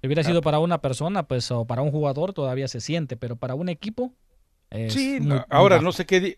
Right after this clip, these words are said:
Speaker 3: no, no sé qué le va a decir al hijastro incómodo Gil Marín, el del Atlético de Madrid. "Oye, inútil, pues no, no, no sales de una cuando ya te metiste a otra, ¿eh?".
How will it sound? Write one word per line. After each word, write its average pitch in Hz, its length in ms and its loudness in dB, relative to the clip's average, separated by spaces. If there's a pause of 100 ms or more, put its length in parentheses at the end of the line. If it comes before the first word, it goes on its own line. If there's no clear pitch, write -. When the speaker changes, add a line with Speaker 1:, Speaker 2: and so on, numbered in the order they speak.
Speaker 3:
no, 156 220 -2
no 170 160 -2
sé 165 100 -6
qué 190 100 -2
le 175 80 2
va 175 100 4
a 170 40 4
decir 170 320 0
al 151 140 2
hijastro 165 400 -2
incómodo 151 520 2
Gil 156 240 -4
Marín, 151 360 0
el 139 120 -4
del 127 160 -2
Atlético 135 440 -8
de 120 100 -2
Madrid. 135 380 -4 (340)
"Oye, 190 240 2
inútil, 196 460 0
pues 143 160 -2
no, 170 160 0
no, 185 240 -4 (300)
no 170 120 2
sales 208 320 4
de 190 80 4
una 202 100 0
cuando 160 200 2
ya 180 120 2
te 190 120 0
metiste 156 380 0
a 151 60 4
otra, 180 400 2
¿eh?". 226 140 -2